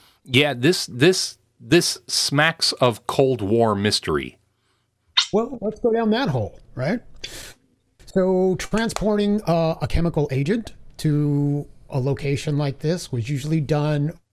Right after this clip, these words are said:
Speaker 2: or, or to any location, was usually done by rail.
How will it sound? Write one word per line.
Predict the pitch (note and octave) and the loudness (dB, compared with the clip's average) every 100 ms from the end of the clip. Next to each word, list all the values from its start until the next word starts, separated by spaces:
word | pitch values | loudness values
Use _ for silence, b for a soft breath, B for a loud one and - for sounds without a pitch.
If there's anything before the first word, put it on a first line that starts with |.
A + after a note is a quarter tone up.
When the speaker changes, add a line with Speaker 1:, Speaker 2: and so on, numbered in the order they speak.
| _ _ _ | _ _ _
Speaker 2:
or, | - D3 C3+ - | -2 0 0 -2
or | E3 C3+ | 0 0
to | B2+ - - F#3+ | -2 -4 -6 0
any | A3+ C#4+ | 2 2
location, | C#3+ A2 A#2+ A2 B2+ | 0 -2 -6 -6 -4
was | C3 | -4
usually | F3+ F#3 F#3+ | -2 -2 0
done | F3+ E3+ | 0 0
by | D3+ | 0
rail. | D3 C3 D3 C#3+ F#2+ - | 0 0 0 0 -2 -10